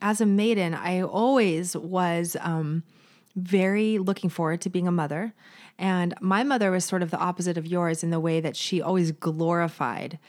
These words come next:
um, being a mother and that it was, oh, so wonderful. I think she, um,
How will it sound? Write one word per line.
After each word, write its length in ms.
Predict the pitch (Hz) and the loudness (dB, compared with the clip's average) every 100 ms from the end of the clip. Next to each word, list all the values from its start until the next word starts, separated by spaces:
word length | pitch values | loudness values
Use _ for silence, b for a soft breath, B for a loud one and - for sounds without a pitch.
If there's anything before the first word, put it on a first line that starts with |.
| b b - | b b -6
um, 420 | 170 143 - 156 - b b _ _ _ - 175 | -4 -4 -6 -10 -12 b b _ _ _ -16 -2
being 180 | 180 165 | 2 2
a 60 | 156 | 0
mother 480 | 135 - - 196 - | -4 -6 -8 -10 -6
and 320 | 190 175 170 | 0 2 2
that 140 | 165 151 | 2 0
it 100 | 165 | 0
was, 240 | 165 156 - _ 220 | 0 -2 -8 _ 2
oh, 300 | 220 202 180 | 4 4 2
so 680 | - - - 254 247 254 | -2 -4 2 4 6 6
wonderful. 600 | 240 208 196 185 180 - 160 | 6 4 4 4 2 2 0
I 160 | 170 | 0
think 220 | 185 226 | 0 0
she, 340 | - - 208 170 | -2 -2 -2 -2
um, 240 | 170 156 | -2 -4